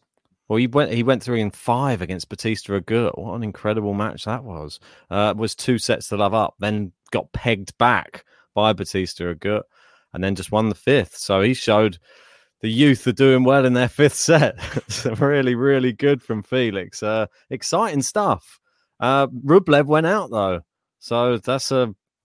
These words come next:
bit of a shock to me. I, th-, I thought he would probably defeat T F O, but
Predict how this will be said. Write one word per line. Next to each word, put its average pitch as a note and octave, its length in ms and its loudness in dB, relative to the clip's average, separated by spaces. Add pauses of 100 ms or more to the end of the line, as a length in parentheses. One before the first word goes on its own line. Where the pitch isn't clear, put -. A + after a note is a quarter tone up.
bit C3+ 80 2
of C3 80 -2
a B2+ 60 0
shock D#3 540 0
to G2 100 -10
me. A2+ 300 0
I, B2 100 2
th-, - 140 -16
I G#2 120 -2
thought B2+ 220 -2
he B2 100 0
would A2+ 220 -6
probably A#2+ 560 -2
defeat - 560 -4 (440)
T G#2+ 140 -2
F G2 160 -2
O, A2+ 160 4
but A2+ 320 0